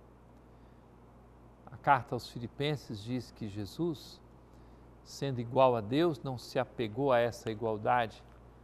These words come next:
humilhou-se, tornou-se obediente até a morte e morte de cruz. Assim,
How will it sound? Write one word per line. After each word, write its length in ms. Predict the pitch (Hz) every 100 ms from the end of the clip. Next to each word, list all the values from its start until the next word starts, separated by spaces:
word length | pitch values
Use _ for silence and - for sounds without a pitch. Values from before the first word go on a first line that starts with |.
| - - - - - - - - -
humilhou-se, 680 | 123 123 156 151 - - 110
tornou-se 500 | - 113 113 127 -
obediente 600 | 123 117 117 110 123 113
até 180 | 113 -
a 80 | 110
morte 500 | 107 123 117 - 113 117 - - - - - - - - - - -
e 80 |
morte 360 | 117 123 107 -
de 140 | 107
cruz. 580 | 104 - 101 104 - - - - - - - - - - - - - - - - - - - - - -
Assim, 440 | 110 - 165 196